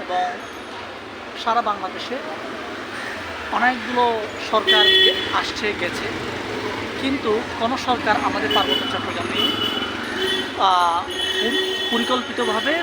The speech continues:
পার্বত্য চট্টগ্রামে যে চলমান সংঘাত, এই সংঘাতটাকে বন্ধ করার জন্য কেউ কাজ করে নাই। তো এই জন্য আমরা এই পার্বত্য চট্টগ্রামে বাঙালি ও বাঙালি কেন্দ্রিক যে স-, আহ, একটা যে সংঘাত আছে, এই সংঘাতটাকে বন্ধ করার জন্য আমরা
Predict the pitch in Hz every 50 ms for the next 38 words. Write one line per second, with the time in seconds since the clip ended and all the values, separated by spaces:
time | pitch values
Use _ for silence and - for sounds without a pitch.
0 | - - 233 208 202 - 208 196 202 - - 196 - - 196 190 202 208 214 202
1 | 208 196 196 202 208 - - 214 196 190 190 190 185 - - - 214 208 196 196
2 | 214 240 - - - - - - - - - - - - 202 185 - - 226 226
3 | 220 220 220 - 233 220 226 202 190 190 185 202 208 - 220 214 214 220 220 220
4 | 220 - - 208 202 - 190 175 - - 175 165 151 147 131 - - - - -
5 | - - - - - - - - - - - - - - - 196 208 208 247 277
6 | 262 226 208 214 269 - - - - 190 185 202 196 196 196 190 185 190 202 202
7 | 214 202 202 - - - 208 - 226 - 226 214 196 190 202 202 202 190 - 190
8 | 180 185 175 175 185 190 220 240 185 180 180 175 - - 180 - 359 440 539 208
9 | 165 175 170 - - 170 165 - - 170 156 156 185 214 220 - 170 160 156 151
10 | 160 160 - - - - - - - - - - - - - - - - - -
11 | 175 165 165 175 - - - - 190 175 160 - 170 - - 196 190 180 202 196
12 | 233 202 - - 269 - - 240 185 - - 208 196 202 208 - 226 202 214 196
13 | 175 175 170 180 180 - 214 202 208 208 226 226 226 202 185 175